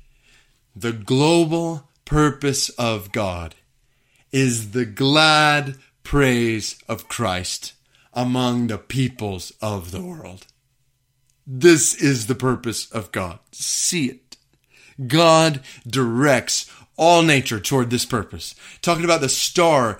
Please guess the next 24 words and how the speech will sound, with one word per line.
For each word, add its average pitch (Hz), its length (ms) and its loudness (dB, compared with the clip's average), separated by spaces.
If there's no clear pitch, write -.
shining 170 640 2
in 147 220 -2
the 127 80 -2
sky, 123 560 0
John 156 260 0
Piper 147 420 2
said, - 480 -2
"God 139 440 2
wields 190 580 6
the 135 80 2
universe 127 800 2
to 131 100 -4
make 160 480 2
his 139 200 -2
son 123 560 0
known 165 540 4
and 117 260 -2
worshiped." - 680 -4
Yes, 147 840 0
see - 520 4
it, 233 160 -2
the 190 40 -4
story 240 680 2
here. 147 180 -2